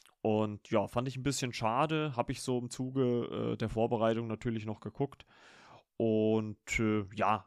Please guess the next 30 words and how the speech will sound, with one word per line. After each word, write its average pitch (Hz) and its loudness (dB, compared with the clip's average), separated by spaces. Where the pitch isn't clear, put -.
aber 107 -4
gut, 123 -4
ich 117 -12
meine, 127 0
ist 131 -2
im 139 -4
Disney 127 0
Plus 131 -2
Abo 117 4
mit 110 -2
drinne, 127 -2
kann 110 -2
man 110 0
mal 104 -2
schauen 110 0
und 101 -10
ja, 90 -6
sollte 127 4
man 120 0
dann 110 -2
vielleicht 101 -6
aus 113 -6
meiner 110 0
Sicht 101 -12
skippen, 117 -6
ist - -8
jetzt - -6
wirklich 107 -6
nichts, - -12
äh, 104 -6